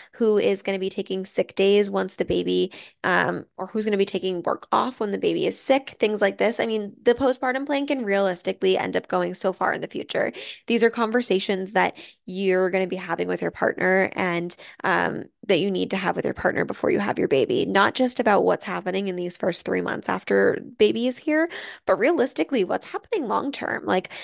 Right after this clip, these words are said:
you know, when there's a half day or there's no school, who's staying home with the kid? Um, when, you know, they are, you know, needing to go to soccer practice, who's gonna be running carpool? There's so many different things,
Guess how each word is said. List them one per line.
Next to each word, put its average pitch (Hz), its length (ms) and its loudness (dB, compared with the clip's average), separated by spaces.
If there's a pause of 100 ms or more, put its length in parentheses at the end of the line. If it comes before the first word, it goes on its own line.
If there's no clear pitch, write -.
(280)
you 226 80 2
know, 196 140 6
when 202 240 4
there's 202 180 0
a 226 40 0
half 202 360 -4
day 190 240 6
or 180 80 4
there's 180 200 0
no 185 120 0
school, 226 480 2
who's 202 180 -4
staying 190 240 -4
home 190 260 -6
with 190 120 -6
the - 80 -12
kid? - 440 0 (280)
Um, 101 480 0 (640)
when, 196 840 0
you 208 220 -2
know, 180 520 0 (300)
they 185 380 2
are, 180 800 0 (500)
you 214 140 -8
know, 214 100 -2
needing 214 340 0
to 233 120 -2
go 208 680 0 (140)
to 233 300 -2
soccer 214 380 0
practice, - 500 -2
who's 180 240 -2
gonna 185 160 0
be 180 80 -4
running - 240 -2
carpool? - 460 2
There's 233 260 4
so 240 180 2
many 247 220 0
different 196 320 -6
things, 185 480 -2